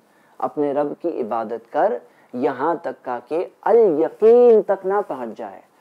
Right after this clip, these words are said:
और अल यकीन क्या है? तफसीर में आता है, ये अल यकीन है, ये वो चीज़ है जिसका सबको यकीन है, यहाँ तक का कि जिनके पास ईमान नहीं है, उनको भी यकीन है इस चीज़ का, वो है मौत।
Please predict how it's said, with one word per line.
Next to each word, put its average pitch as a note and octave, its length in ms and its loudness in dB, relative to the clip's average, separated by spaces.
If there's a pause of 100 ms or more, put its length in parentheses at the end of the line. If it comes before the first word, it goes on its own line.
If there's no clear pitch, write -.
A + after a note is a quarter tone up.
(180)
और E3 120 2
अल A3 340 4
यकीन A#3 380 6
क्या F3 180 0
है? A#2+ 340 -6 (220)
तफसीर G3+ 380 2
में F#3 120 0
आता C3+ 240 -2
है, D#3 240 -2
ये F3+ 60 4
अल F#3+ 380 2
यकीन A#3 480 2
है, E3+ 300 -2
ये F#3 80 4
वो E3+ 340 4
चीज़ F#3+ 360 0
है D#3+ 420 -6 (120)
जिसका A3 340 2
सबको - 480 2
यकीन F#3 400 2
है, F#3+ 140 2
यहाँ F#3+ 240 2
तक G3+ 140 -2
का G#3+ 120 2
कि G3+ 120 2
जिनके F#3 300 0
पास G3 260 2
ईमान F3+ 360 2
नहीं E3 300 0
है, D#3+ 160 -4 (420)
उनको D4+ 500 8
भी C#4 80 8
यकीन A#3+ 380 6
है F#3+ 120 2
इस F3 120 -10
चीज़ E3 180 -2
का, F3+ 100 0
वो D3 140 -2
है C#3 140 -4
मौत। A#2 320 -8